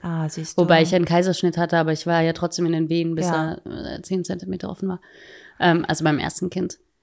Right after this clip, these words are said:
Speaker 2: Und
Speaker 1: Und
Speaker 2: das habe ich halt diesmal versäumt, ne? Ich habe diesmal halt einfach nix. Jetzt habe ich einfach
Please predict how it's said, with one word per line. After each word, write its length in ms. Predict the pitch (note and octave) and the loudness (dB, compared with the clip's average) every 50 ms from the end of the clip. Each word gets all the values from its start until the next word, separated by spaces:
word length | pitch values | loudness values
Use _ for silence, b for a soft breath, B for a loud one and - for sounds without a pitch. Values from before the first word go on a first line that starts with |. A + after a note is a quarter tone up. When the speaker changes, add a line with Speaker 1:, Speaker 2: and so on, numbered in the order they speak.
| _ _ _ _ _ - | _ _ _ _ _ 6
Speaker 2:
Und 40 | G3+ | 6
Speaker 1:
Und 40 | G3 | 8
Speaker 2:
das 100 | G3 - | 8 8
habe 120 | G#3+ G#3 | 6 6
ich 60 | F#3+ | 8
halt 140 | A#3+ A3+ A3 | 6 6 6
diesmal 240 | A#3 A3+ - A#3 A3 | 4 4 4 4 6
versäumt, 600 | - A3 F#3+ - G#3 G3 G#3+ A#3 G#3+ F#3 E3 - | 6 4 6 8 8 8 10 8 8 6 4 4
ne? 220 | F3 E3 E3+ G3 G#3+ | 4 4 4 4 2
Ich 120 | A3 - | 2 0
habe 100 | G#3 F#3 | -2 -2
diesmal 240 | - F#3+ - G3+ F#3+ | -2 0 2 2 2
halt 120 | F#3+ F#3+ | 4 2
einfach 300 | - F3 F#3+ - F#3 F3 | 2 0 0 -2 -2 0
nix. 380 | - G3 G3 G3 G3+ - - - | 2 2 2 2 0 -6 -6 0
Jetzt 340 | F3 E3+ D#3+ E3 - - _ F3+ | 0 0 0 0 -4 -4 _ 0
habe 180 | F3+ F3+ F3 | 0 2 0
ich 80 | F3+ F#3 | 0 -2
einfach 360 | F3+ E3+ - - F3+ E3+ - | -4 -2 -2 -2 -2 -2 -4